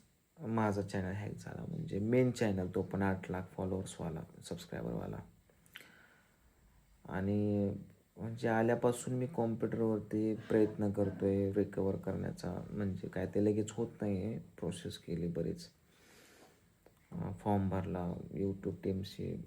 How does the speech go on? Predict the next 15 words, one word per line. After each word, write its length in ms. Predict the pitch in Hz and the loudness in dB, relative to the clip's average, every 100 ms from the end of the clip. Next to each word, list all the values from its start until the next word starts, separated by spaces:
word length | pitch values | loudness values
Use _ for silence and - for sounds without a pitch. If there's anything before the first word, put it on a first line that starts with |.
| - | -12
बऱ्याच 600 | 101 104 95 95 95 - | -10 -8 -2 2 0 -2
वेळ 180 | 87 82 82 - - | -4 -4 -6 -6 0
चॅटिंग 340 | 104 101 98 | 0 0 -4
चालू 240 | 101 87 | -4 -4
होती, 440 | 95 - - 87 - - _ _ _ - _ _ _ _ _ _ _ - 67 67 73 80 | -4 -6 -6 -6 -6 -10 _ _ _ -20 _ _ _ _ _ _ _ -14 -10 -8 -6 -2
बरीच 320 | 95 107 101 - | 4 6 4 2
माहिती 300 | 104 95 85 | 0 0 -2
दिली 220 | 87 90 | -4 -4
YouTube 360 | 90 90 87 - | -4 -6 -8 -6
टीमला 320 | - - - 104 - - _ - 196 | -6 -4 -6 -8 -16 -20 _ -18 -8
आणि 120 | 73 85 | -4 0
आता 400 | 85 - 120 160 - - _ _ _ _ - _ _ - _ | 0 -2 -4 -6 -12 -20 _ _ _ _ -20 _ _ -20 _
त्यांच्या 320 | 107 101 101 101 | 0 2 4 4
रिप्लायची 420 | 101 95 87 98 | 4 0 0 0
वाट 140 | 95 | 0